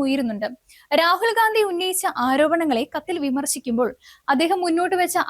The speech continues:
ആവശ്യങ്ങളെ കത്തിൽ ഒരിടത്തും പരാമർശിക്കുന്നതേയില്ല. രാഹുലിന്റെ പ്രസ് കോൺഫറൻസിലെ പ്രധാന പരാതികൾ ഇതൊക്കെയായിരുന്നു. തെരഞ്ഞെടുപ്പ് കമ്മീഷനോട് ഡോക്യുമെന്റുകൾ ചോദിച്ചിട്ടും പോളിംഗ് ബൂത്തുകളുടെ വീഡിയോകൾ ആവശ്യപ്പെട്ടിട്ടും നൽകുന്നില്ല.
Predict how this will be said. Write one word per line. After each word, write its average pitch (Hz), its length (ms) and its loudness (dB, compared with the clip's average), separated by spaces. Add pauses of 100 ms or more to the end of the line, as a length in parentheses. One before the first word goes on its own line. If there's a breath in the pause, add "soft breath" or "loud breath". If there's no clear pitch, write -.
(100)
ആവശ്യങ്ങളെ 311 540 2 (180)
കത്തിൽ 294 200 -2 (180)
ഒരിടത്തും 311 420 -2 (100)
പരാമർശിക്കുന്നതേയില്ല. 247 1120 0 (460 loud breath)
രാഹുലിന്റെ 240 560 4
പ്രസ് 254 260 -4
കോൺഫറൻസിലെ 254 680 2
പ്രധാന 254 420 2
പരാതികൾ 247 460 4 (440 soft breath)
ഇതൊക്കെയായിരുന്നു. 214 640 0 (320)
തെരഞ്ഞെടുപ്പ് 403 480 4
കമ്മീഷനോട് 370 540 2 (280)
ഡോക്യുമെന്റുകൾ 330 600 0 (120)
ചോദിച്ചിട്ടും 262 540 -2 (340)
പോളിംഗ് 330 380 4
ബൂത്തുകളുടെ 349 480 2 (160)
വീഡിയോകൾ 302 520 2
ആവശ്യപ്പെട്ടിട്ടും 269 680 -2 (120)
നൽകുന്നില്ല. 220 480 0